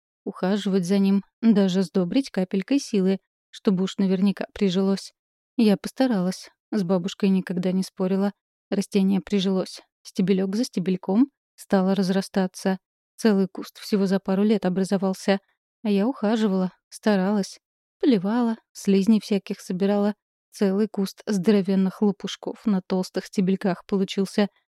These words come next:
Что ж за трава такая? «Лопа, срежь-ка несколько стебельков», —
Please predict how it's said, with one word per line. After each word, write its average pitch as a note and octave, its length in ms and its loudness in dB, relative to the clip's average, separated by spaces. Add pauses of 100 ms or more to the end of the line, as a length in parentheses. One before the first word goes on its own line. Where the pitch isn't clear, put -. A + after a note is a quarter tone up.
(120)
Что - 300 -6
ж C4+ 60 -4
за C4+ 140 4
трава C4+ 360 -2
такая? F#3+ 480 -2 (840)
«Лопа, G3 520 4
срежь-ка D#4 420 -2
несколько F#3 420 0
стебельков», — G3+ 640 -2